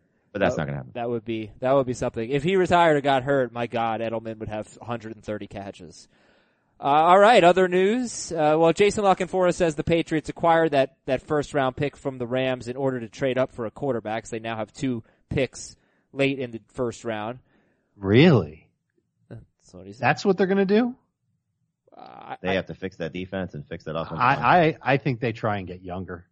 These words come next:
Speaker 2: Oh,
Speaker 3: You know, maybe,
Speaker 2: okay.
Speaker 3: maybe they put in a phone call to get Odell just to see, but I doubt it.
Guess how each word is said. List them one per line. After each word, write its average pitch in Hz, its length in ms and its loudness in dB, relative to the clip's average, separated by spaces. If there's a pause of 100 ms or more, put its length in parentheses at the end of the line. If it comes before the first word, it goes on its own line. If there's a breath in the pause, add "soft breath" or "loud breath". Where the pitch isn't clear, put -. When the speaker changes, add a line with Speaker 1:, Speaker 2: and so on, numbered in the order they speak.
(1120)
Speaker 2:
Oh, 127 100 -4
Speaker 3:
You 139 60 6
know, 131 120 2
maybe, 147 360 6
Speaker 2:
okay. 147 60 -2
Speaker 3:
maybe 131 300 2
they 139 120 2
put 139 220 2
in 135 100 2
a 127 60 0
phone 131 260 -2
call 127 340 2
to 127 160 -6
get 113 300 -2 (400)
Odell 120 460 -8 (140)
just - 220 -12
to - 60 -12
see, 113 300 -2 (100)
but 107 160 -6
I 101 140 -8
doubt 95 320 -2
it. 139 180 0